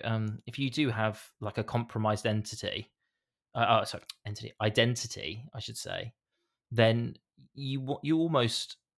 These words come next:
you know, it, it's, it's not just a need to know, and I suppose it is, you know, uh, least, you know, privilege, you know, uh, thought process, right? Because that can sort of get, kinda get eroded away inside of an organization over time, right? You know,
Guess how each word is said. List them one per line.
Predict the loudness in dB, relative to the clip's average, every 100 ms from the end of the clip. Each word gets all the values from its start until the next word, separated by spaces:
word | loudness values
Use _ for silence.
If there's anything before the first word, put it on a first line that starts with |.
| -6
you | -4
know, | -2
it, | -2
it's, | -2 -2 -4
it's | -6 -2
not | 0 0
just | -2 0
a | 2
need | 2 2 0
to | 2
know, | 4 4 4 2
and | 2
I | 2
suppose | 4 2 2
it | 0
is, | 0 -2 -4
you | -2
know, | -2 -2 -2
uh, | -2 2
least, | 2 2 0 -12 -4
you | -2
know, | -2 -4
privilege, | -2 0 2 -2 -2 -6 -6
you | -4
know, | -2 -2
uh, | -4 -4 -6 -2
thought | 0 0
process, | -4 -8 -8 -10 -10
right? | -8 -8
Because | -6 -4 -4 -6 -20 _ 4
that | 4
can | 4 -2
sort | 4 4 4
of |
get, | 2 -2 -2
kinda | 0 2
get | 2 -2 0
eroded | 2 6 6 6 2
away | 2 2
inside | 2 2 2
of | 4
an | 2
organization | 2 2 0 0 0 0
over | -2 -2
time, | -2 0 0 -2
right? | 0 -2 -4
You | -6
know, | -6